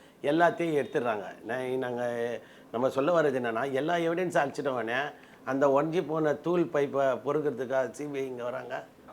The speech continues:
அதுதாங்க இப்ப நம்ம என்ன சொல்றோன்னா, ஒரு சாமானிய ஏழை உயிர் மேல அக்கறை இருக்குன்னா, நான் வந்து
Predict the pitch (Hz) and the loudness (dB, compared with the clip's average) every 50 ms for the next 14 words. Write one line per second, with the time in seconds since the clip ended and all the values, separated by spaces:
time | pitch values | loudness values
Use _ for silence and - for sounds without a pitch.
0 | - - - 98 110 123 139 143 165 175 175 165 156 143 143 151 151 156 139 135 | -18 -12 -8 -6 -2 -2 0 2 2 2 2 2 2 2 0 0 -2 -2 -2 -2
1 | 131 123 123 143 156 147 165 165 156 156 139 131 131 120 113 107 107 113 127 143 | -2 -2 -2 0 2 2 0 0 0 -2 -2 -2 -2 -2 0 0 0 0 0 0
2 | 143 135 117 110 - - 113 117 127 139 143 143 143 147 151 160 165 156 143 131 | -2 -2 -4 -4 -2 0 0 0 2 0 0 0 0 0 0 0 -2 0 0 2
3 | 127 139 147 147 143 127 123 123 127 127 127 120 107 101 98 98 110 127 131 120 | 2 2 2 2 2 0 0 -2 -2 -2 -2 -2 -4 -4 -4 -2 -2 -2 -2 -2
4 | 113 113 104 - 151 147 135 123 113 107 - 123 113 107 95 92 92 98 110 123 | -4 -4 -4 -4 -4 -2 -2 -2 -4 -4 -6 -8 -8 -8 -8 -10 -10 -10 -10 -10
5 | 131 120 - - - - - - - - - - 107 117 123 139 156 175 180 170 | -10 -12 -16 -20 -20 -20 -20 -20 -20 -16 -8 -2 2 4 4 4 4 4 4 4
6 | 151 143 139 135 131 147 160 160 170 175 170 | 4 4 2 0 0 -2 -2 -2 -2 -4 -4